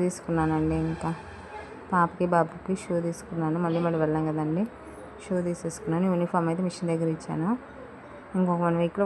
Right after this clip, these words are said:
వన్ వీక్ పడుతుందంటండి కుట్టడానికి అన్ని యూనిఫామ్స్ ఇవన్నీ అంటే. వన్ వీక్ తర్వాత రమ్మన్నారు. వన్ వీక్ తర్వాత వెళ్ళి యూనిఫామ్ తీసుకొస్తాను. ఇవి అయితే చూడండి, ఇవి మా పాప షూ అండి. నాకు కూడా చూపించమంటుంది మా పాప. కానివ్వండి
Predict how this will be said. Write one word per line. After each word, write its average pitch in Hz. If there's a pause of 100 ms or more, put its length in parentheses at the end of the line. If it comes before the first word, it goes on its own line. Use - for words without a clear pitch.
వన్ 175
వీక్ 185
పడుతుందంటండి 165
కుట్టడానికి 165
అన్ని 165
యూనిఫామ్స్ 160
ఇవన్నీ 160
అంటే. 151
వన్ 180
వీక్ 165
తర్వాత 165
రమ్మన్నారు. 151 (720)
వన్ 170
వీక్ 170
తర్వాత 175
వెళ్ళి 180 (100)
యూనిఫామ్ 175
తీసుకొస్తాను. 165 (1000)
ఇవి 170 (160)
అయితే 175 (100)
చూడండి, 170 (180)
ఇవి 180
మా 180
పాప 170 (120)
షూ 226
అండి. 175 (2000)
నాకు 180
కూడా 180
చూపించమంటుంది 175
మా 160
పాప. 160 (1300)
కానివ్వండి 170